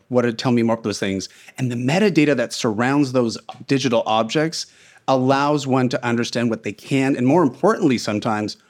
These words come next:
what they can't do with it. So I love the fact that metadata is playing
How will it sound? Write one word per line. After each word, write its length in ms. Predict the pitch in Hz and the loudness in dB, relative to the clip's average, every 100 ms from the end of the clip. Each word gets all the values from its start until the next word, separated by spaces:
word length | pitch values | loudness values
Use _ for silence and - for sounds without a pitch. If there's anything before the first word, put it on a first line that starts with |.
| _ - | _ -4
what 200 | 110 117 | -2 -2
they 100 | 104 | -4
can't 760 | - - - 147 147 - - - 98 90 | -8 -12 -2 0 0 -2 -8 -12 -12 -2
do 220 | 120 147 | 2 4
with 220 | 110 - | 2 0
it. 180 | 95 - | -4 -4
So 200 | - 104 | -2 0
I 80 | 104 | 0
love 400 | 113 135 160 147 | 0 2 2 0
the 60 | |
fact 260 | 135 127 - | -2 -2 0
that 100 | 113 | -2
metadata 420 | 117 120 113 110 | 0 0 0 0
is 100 | 110 | -2
playing 440 | - 110 107 107 | -4 -2 0 -2